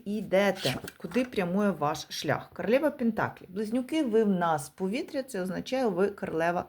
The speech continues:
мечів. Що у нас є тут в королеві Пентаклі? Е, ви маєте навчитися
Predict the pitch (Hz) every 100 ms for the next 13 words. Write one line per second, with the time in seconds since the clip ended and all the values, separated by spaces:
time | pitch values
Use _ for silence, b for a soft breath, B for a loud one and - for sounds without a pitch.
0 | - 160 - 135 139 _ B B B B
1 | B - 285 - 180 175 214 - 143 180
2 | 202 - 180 190 185 160 143 156 185 185
3 | 170 156 156 165 165 - 151 139 165 170
4 | - 139 - - B B B B B -
5 | 185 196 208 220 208 214 302 339 330 320
6 | 311 269 262 254 - 254 294 247 214 -
7 | 185 226